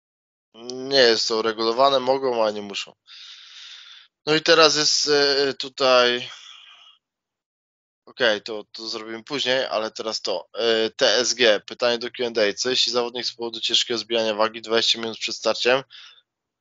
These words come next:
traci przytomność w szatni lub w trakcie wchodzenia do klatki słabnie? Co wtedy się dzieje?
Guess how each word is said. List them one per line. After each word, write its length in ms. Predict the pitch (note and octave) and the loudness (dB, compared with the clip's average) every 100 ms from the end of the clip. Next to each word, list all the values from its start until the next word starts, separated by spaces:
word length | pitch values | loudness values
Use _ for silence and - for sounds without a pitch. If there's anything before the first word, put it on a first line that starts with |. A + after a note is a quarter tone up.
| _ _ _ | _ _ _
traci 300 | - C#3 - | 0 2 2
przytomność 540 | C3+ - D3 C#3 C#3 B2+ | 2 2 2 0 0 2
w 40 | |
szatni 460 | - C#3 - C#3+ C#3 | 4 4 2 -4 -4
lub 200 | C#3+ C3+ | -4 -6
w 100 | - | -4
trakcie 420 | C#3 C3+ - C#3 | 0 0 0 -6
wchodzenia 400 | - B2+ C3+ C3 | -8 -8 -4 -4
do 120 | B2+ | -6
klatki 420 | - C3 C3 C3 | -2 -2 -2 -10
słabnie? 460 | - C3+ B2+ A2 A2 | -6 0 0 0 -6
Co 140 | - | -8
wtedy 320 | B2 - A2+ A#2 | -12 -16 -8 -6
się 180 | A#2 | -4
dzieje? 560 | A2 A#2+ A#2+ B2 C3+ | 0 2 4 4 0